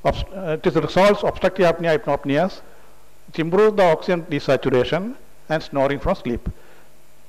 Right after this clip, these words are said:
And this results in adequate sleep continuity and improves daytime sleepiness, mood, cognitive function in people both mild and moderate, uh, apnea.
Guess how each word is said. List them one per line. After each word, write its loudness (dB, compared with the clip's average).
And -2
this 0
results 4
in 2
adequate 2
sleep -2
continuity 0
and 0
improves 2
daytime 4
sleepiness, -2
mood, 2
cognitive 0
function -2
in -2
people -2
both 2
mild 0
and -2
moderate, -2
uh, -6
apnea. -6